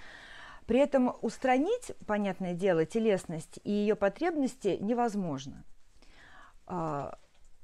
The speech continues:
в процессе социализации люди встретились с очень простой вещью, что совместное проживание и усложнение связей между людьми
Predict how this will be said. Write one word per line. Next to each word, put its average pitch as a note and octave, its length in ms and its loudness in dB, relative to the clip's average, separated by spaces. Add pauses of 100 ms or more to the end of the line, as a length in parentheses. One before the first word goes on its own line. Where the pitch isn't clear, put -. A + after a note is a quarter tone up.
(120)
в - 120 -14
процессе A3 1000 2
социализации B3 800 2
люди C4+ 500 2 (880)
встретились A3+ 580 2
с - 40 -10
очень A#3 240 2
простой F#3 400 -2
вещью, E3 400 -4 (120)
что - 440 -4
совместное F#3+ 880 -2 (340)
проживание F#3+ 800 0 (560)
и A3 180 0
усложнение G#3+ 920 4
связей C#4 760 0 (140)
между F3 380 -2
людьми F3+ 480 -2